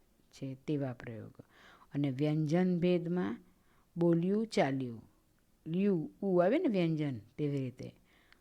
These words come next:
રખડ, ડખડ, રખડ, અળ, આમાં અ આવ્યો ને, એવી રીતે.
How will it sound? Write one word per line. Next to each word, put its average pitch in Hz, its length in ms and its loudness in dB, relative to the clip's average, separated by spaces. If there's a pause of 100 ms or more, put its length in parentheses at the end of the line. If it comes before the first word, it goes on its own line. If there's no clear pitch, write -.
(260)
રખડ, 175 560 2 (240)
ડખડ, 165 500 -2 (380)
રખડ, 180 480 -2 (400)
અળ, 185 360 -4 (600)
આમાં 156 320 -8
અ 160 60 -6
આવ્યો 185 440 -2
ને, 123 100 -12 (140)
એવી 127 200 -8
રીતે. - 300 -16